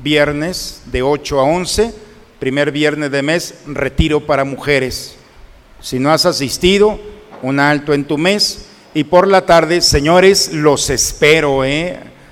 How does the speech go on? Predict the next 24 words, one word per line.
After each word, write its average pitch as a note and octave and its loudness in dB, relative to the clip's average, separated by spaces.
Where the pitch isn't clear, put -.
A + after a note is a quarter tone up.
Meditar C3 2
y F3 6
reflexionar D3+ 0
de C#3 -4
siete G#3+ 2
a C3 0
nueve, C3 0
¿de B2+ -4
acuerdo? E3 0
Ya D3+ 2
sé F3+ 0
dónde F3+ 0
vive, D3 0
viven, C#3+ 0
¿eh? D3+ -2
Tengo E3 -2
sus D3+ -8
direcciones C#3 -4
y - -8
voy C#3 -2
a C#3 -2
pasar C3+ -4
por B2+ -8
ustedes. F#2+ -12